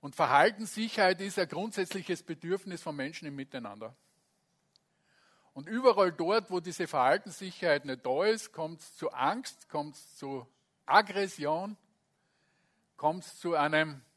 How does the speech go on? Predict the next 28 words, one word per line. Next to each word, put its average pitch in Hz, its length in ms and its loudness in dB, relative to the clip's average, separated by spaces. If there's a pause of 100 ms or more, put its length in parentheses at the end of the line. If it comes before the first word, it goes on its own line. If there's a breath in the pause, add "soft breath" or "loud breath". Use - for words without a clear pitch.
(800)
unsicheren 196 800 -4
Verhalten. 147 460 -2
Und 156 160 -12
Unsicherheit 175 680 -6
ist 170 160 -12
was, 165 160 -8
was 147 160 -8
der 135 100 -8
Mensch 123 280 -8
überhaupt 151 420 -6
nicht 131 220 -14
mag. 104 360 -8 (1500 soft breath)
Und 135 140 0
aus 170 140 4
diesen 233 320 -4
Verhaltenssicherheiten 165 1200 4
heraus, 143 400 6
aus 170 140 -2
diesen 180 220 -8
Überzeugungssystemen, 185 1400 -4 (140)
haben 185 260 2
wir 202 100 -4
das 185 160 -2
Problem 147 460 -4
natürlich 170 400 -4
auch, 147 240 4
dass 160 320 -6
wir 214 300 -2